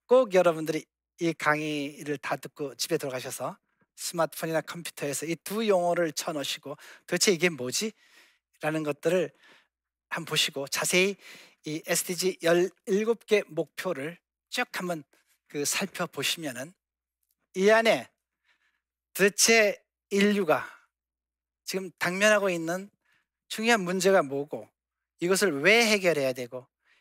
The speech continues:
이것을 유엔과 국제기구와 소위 그 오이시디에 가입되는 선진국들은 어떻게 지금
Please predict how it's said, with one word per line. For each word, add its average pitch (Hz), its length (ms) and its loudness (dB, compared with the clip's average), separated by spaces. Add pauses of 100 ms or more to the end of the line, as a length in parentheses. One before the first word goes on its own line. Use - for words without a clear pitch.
(160)
이것을 180 360 2
유엔과 175 380 2
국제기구와 151 1080 -4 (500)
소위 160 320 -6
그 160 80 -6
오이시디에 165 440 0
가입되는 147 440 -4
선진국들은 151 640 -8 (280)
어떻게 - 480 -2
지금 214 320 -2